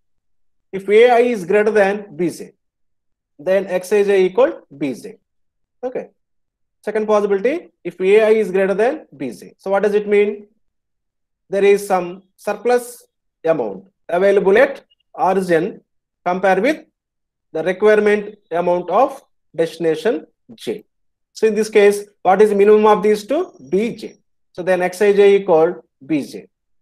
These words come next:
That means the number of units to be transported from origin I to destination J is B J units. So what does it mean? What is this B J? This is total requirement at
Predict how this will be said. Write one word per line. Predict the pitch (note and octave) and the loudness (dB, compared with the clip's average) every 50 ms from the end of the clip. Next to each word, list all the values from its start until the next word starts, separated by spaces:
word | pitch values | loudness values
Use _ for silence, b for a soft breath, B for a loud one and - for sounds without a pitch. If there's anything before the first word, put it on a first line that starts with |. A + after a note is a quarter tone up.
| _ _ _ | _ _ _
That | D#3 F3+ F3+ F3 | -6 -6 -4 -2
means | F3+ F3+ F3+ F3+ F3+ F3 - - _ _ _ _ _ _ _ _ _ - | -2 -2 -2 -2 -6 -8 -14 -20 _ _ _ _ _ _ _ _ _ -4
the | E3+ | -4
number | E3+ F#3 G3+ A3+ A#3 | -2 0 2 4 4
of | A#3+ A3+ - | 4 4 2
units | A3+ A3+ A#3 A#3 A#3 - | 2 0 0 0 0 0
to | - G#3+ | 2 2
be | G#3 G#3 | 2 2
transported | G#3 G#3 G#3 G3+ G3+ G3+ G3 F#3+ F#3+ D3 E3+ A3+ | 2 0 0 0 0 0 -2 0 0 -2 -2 -2
from | - G3 G3+ A3+ C4+ C4 - - | 0 0 0 0 0 -4 -4 0
origin | D#3+ F#3 F#3+ G3 F#3 G3 F#3+ - | 2 2 2 2 0 -2 -2 -2
I | - F3+ G3+ G#3 G3+ G3 | 0 0 0 0 0 0
to | A3+ G3 F3+ G3 - - - _ - | 0 2 2 2 0 -4 -10 _ -6
destination | D#3 F3+ F3 - F#3+ F3+ F3+ F3 - D#3+ C#3+ | -4 -4 -4 -2 -4 -4 -4 -4 -6 -6 -2
J | D#3 F3+ F#3 F3+ A#3 | 0 0 2 2 2
is | D#4 D#4 - - _ _ _ _ - | 0 -4 -8 -14 _ _ _ _ -6
B | C3 E3+ F3+ F#3 | -2 0 0 0
J | E3 D3+ F#3+ A3+ C#4+ - - - - | 2 4 4 4 4 2 -2 -10 -12
units. | C#4 B3+ A3 F#3+ F#3+ - - - - _ _ _ _ _ _ _ _ _ _ _ _ _ - | -10 -10 -10 -10 -12 -14 -20 -20 -20 _ _ _ _ _ _ _ _ _ _ _ _ _ -4
So | - A3 G#3 G#3+ - - - - - _ _ _ - | 0 0 0 0 -2 -6 -10 -20 -20 _ _ _ -4
what | F3 G#3 G#3 | -2 0 2
does | G#3+ G#3 | 2 2
it | G#3 G3 G3+ D3+ | 2 0 -2 -6
mean? | C3 G#2+ - | -8 -8 -2
What | E3+ F#3+ G#3+ G#3+ | -2 0 2 2
is | A#3 G#3+ | 0 -2
this | F#3+ A3+ - G#3+ | -2 -6 -6 -6
B | F#3+ F#3+ G#3+ G#3+ | -4 -2 -2 2
J? | G3+ A3 A3+ A#3 A#3+ A#3 - - - _ _ _ - | 4 4 4 4 4 2 -2 -10 -20 _ _ _ -14
This | F3+ F#3+ - | -12 -8 -6
is | A3+ A3 G#3+ | -4 -6 -4
total | - A3 A3+ A#3 A#3 B3+ B3 A3 | -2 -2 -2 0 2 2 2 2
requirement | G#3 - G3+ A3+ A#3 A#3 A3+ A3 A3 A#3 A#3+ A3 | 0 -2 -2 0 0 0 2 2 0 0 2 2
at | G#3 G#3 G#3+ G#3 - | 0 0 0 -4 -8